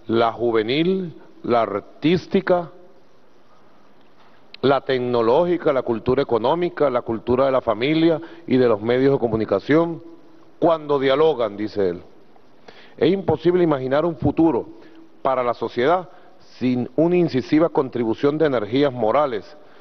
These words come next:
en una democracia que se quede encerrada en la pura lógica o en el mero equilibrio de la representación de intereses establecidos. Por eso es que pensé en una conferencia,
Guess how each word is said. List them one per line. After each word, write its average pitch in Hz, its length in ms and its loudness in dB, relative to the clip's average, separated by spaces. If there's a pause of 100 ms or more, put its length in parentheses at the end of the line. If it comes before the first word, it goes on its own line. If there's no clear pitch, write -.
(320)
en 120 160 -2
una 175 180 2
democracia 151 680 0
que 135 120 -6
se - 140 -4
quede 151 240 0
encerrada 156 640 0
en 143 120 -4
la 117 120 0
pura 175 340 2
lógica 165 640 0 (720)
o 139 100 2
en 139 80 0
el 123 120 0
mero 160 560 2
equilibrio 165 600 2
de 185 60 2
la 160 100 4
representación 139 1080 -2 (320)
de 139 200 0
intereses 151 600 0
establecidos. 127 800 0 (420)
Por 123 140 2
eso 156 140 -2
es - 40 -2
que 175 80 0
pensé 170 340 0
en 160 100 -2
una 156 120 0
conferencia, 127 840 -2